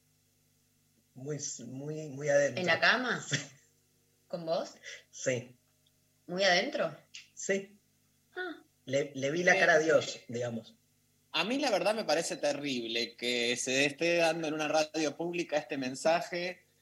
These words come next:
Speaker 3: La verdad, porque, Dari, esto es un programa plural. O sea, también hay gente del otro lado, vos te estás metiendo con sus deidades y sus creencias.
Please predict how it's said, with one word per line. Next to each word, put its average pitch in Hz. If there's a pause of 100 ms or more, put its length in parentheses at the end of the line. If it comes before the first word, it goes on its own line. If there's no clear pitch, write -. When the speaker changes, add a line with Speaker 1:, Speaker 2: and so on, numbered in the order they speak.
(120)
Speaker 3:
La 123
verdad, 156
porque, 143
Dari, 196
esto 247
es 196
un 180
programa 156
plural. 117
O 127
sea, 127
también 160
hay 226
gente 190
del 170
otro 165
lado, 214
vos 190
te -
estás 170
metiendo 160
con 127
sus 120
deidades 151
y 143
sus -
creencias. 120